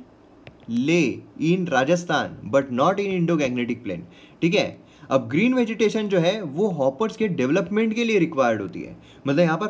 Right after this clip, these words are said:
पैदा होने के लिए। देखिए मतलब नेचर, निसर्ग जो है उसका एक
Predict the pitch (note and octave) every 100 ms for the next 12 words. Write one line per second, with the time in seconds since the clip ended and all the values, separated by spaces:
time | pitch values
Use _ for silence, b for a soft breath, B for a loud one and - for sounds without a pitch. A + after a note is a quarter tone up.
0 | - C3+ C3+ G3 A3 G3+ G#3 G3+ G3 D#3
1 | D3 D#3+ G#3+ G3 F3+ G3 D3 D3+ G3 G#3
2 | F#3+ C#3 C#3 G#3+ A3 G#3 G3 G#3 G3 F3
3 | G#3 G#3